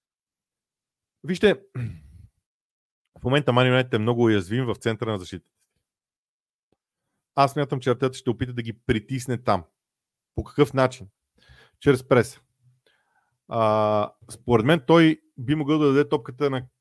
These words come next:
да, да направи така позиционирането на Арсенал, че топката да отива в Джони Еванс.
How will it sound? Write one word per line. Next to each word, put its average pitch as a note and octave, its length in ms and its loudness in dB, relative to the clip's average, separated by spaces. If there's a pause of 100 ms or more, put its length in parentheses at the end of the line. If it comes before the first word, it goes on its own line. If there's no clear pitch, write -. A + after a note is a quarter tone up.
да, A#2+ 340 4
да A#2+ 160 0
направи C#3 300 2
така D3+ 220 -4
позиционирането D3 640 -6
на B2 120 -2
Арсенал, B2+ 300 0
че - 80 -20
топката C3 280 -4
да B2 60 0
отива B2+ 260 -2
в A2 60 -4
Джони A#2+ 260 0
Еванс. F#2+ 260 -4